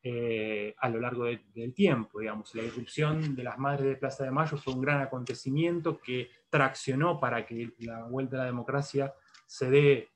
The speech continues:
se dé pronto, y la organización del exilio, eh, la reestructuración de los distintos partidos políticos, eh, rápidamente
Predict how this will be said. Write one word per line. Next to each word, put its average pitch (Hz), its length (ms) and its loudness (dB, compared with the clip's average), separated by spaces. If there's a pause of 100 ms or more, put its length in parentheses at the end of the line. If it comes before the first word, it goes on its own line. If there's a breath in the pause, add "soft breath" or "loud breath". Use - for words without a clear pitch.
(220)
se - 180 -6
dé 135 120 4
pronto, 185 640 6 (240 loud breath)
y 151 440 6
la 127 140 2
organización 131 640 2
del 135 140 6
exilio, 185 840 4 (280 loud breath)
eh, 127 420 0
la 127 140 2
reestructuración 127 880 0
de 143 60 6
los 123 100 0
distintos 135 640 0 (100)
partidos 135 400 0
políticos, 156 840 2 (320 soft breath)
eh, 120 500 -4 (460)
rápidamente 160 1080 6